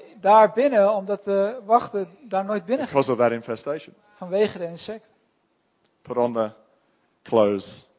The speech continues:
Speaker 2: of gratitude.
Speaker 1: Trek kleding aan van dankbaarheid.
Speaker 2: rather than resentment about the situation.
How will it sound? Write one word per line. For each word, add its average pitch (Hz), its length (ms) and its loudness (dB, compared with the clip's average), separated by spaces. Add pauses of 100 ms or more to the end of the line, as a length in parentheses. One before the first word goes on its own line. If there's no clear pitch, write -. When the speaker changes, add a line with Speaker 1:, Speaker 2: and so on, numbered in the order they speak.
(420)
Speaker 2:
of - 140 -16
gratitude. 110 600 -2 (360)
Speaker 1:
Trek 180 420 -14 (340)
kleding 190 360 -2
aan 160 220 -12
van 165 220 -20
dankbaarheid. 170 520 -10 (200)
Speaker 2:
rather 113 280 2
than 107 120 -10
resentment 107 680 -2
about 104 300 -8
the 107 60 -20
situation. 113 680 -8